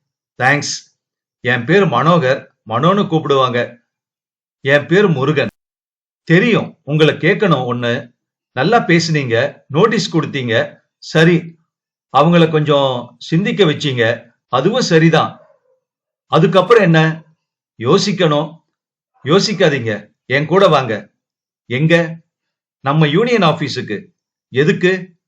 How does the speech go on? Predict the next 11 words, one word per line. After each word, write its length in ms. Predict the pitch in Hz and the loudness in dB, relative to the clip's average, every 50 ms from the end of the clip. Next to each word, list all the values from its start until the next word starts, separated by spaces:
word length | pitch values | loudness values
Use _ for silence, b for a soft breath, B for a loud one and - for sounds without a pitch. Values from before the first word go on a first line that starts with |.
| _ _ _ _ _ _ _ _ - | _ _ _ _ _ _ _ _ -6
"இத 180 | 120 117 107 | -4 -4 -2
பாருங்க 360 | 107 135 147 180 214 202 185 | 0 2 2 2 2 2 0
முருகன், 400 | 165 143 139 131 127 143 156 175 165 - - - _ _ _ _ _ | -2 -2 -2 -2 -2 -2 -2 -4 -6 -10 -12 -18 _ _ _ _ _
நீங்க 320 | 131 139 151 156 151 143 | -4 -2 0 0 0 0
ஒரு 240 | 139 135 127 120 - | 0 0 -2 -4 -4
தனி 300 | - 131 147 185 208 190 | -4 -2 0 0 0 0
ஆள். 240 | 147 120 123 117 107 - - _ _ _ _ _ _ - | 0 0 0 -2 -4 -8 -12 _ _ _ _ _ _ -10
ஒரு 140 | 143 135 143 | -6 -4 0
இயக்கத்தோட 560 | 180 226 226 226 240 233 165 - 175 170 170 180 165 143 - | 2 2 2 4 2 0 2 2 2 4 4 4 4 2 0
பக்கபலம் 580 | - 123 120 - - 214 165 175 170 180 180 156 | -2 -4 -4 -4 -4 -2 0 2 2 2 2 0
இல்லாம 280 | 127 127 135 135 143 | 0 0 0 0 0